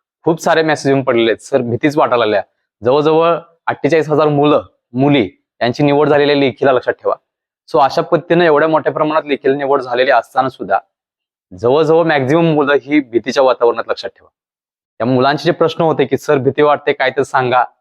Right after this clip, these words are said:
आम्हाला काही सुचतच नाही, आम्ही काय करू सांगा, आमचा पन्नास टक्के अभ्यास झालाय, आमचा नव्वद टक्के झालाय, आमचा दहा टक्के झालाय,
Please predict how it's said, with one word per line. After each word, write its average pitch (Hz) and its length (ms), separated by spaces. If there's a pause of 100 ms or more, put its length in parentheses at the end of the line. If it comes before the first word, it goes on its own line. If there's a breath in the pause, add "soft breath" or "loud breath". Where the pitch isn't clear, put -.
(160)
आम्हाला 123 260
काही 127 140
सुचतच 131 480
नाही, 127 160
आम्ही 120 160
काय 127 200
करू 123 180
सांगा, 110 360 (280)
आमचा 107 200
पन्नास 131 340
टक्के 147 200
अभ्यास 131 220
झालाय, 123 280 (260)
आमचा 104 220
नव्वद 135 280
टक्के 139 300
झालाय, 120 280
आमचा 113 240
दहा 110 200
टक्के 135 340
झालाय, 113 300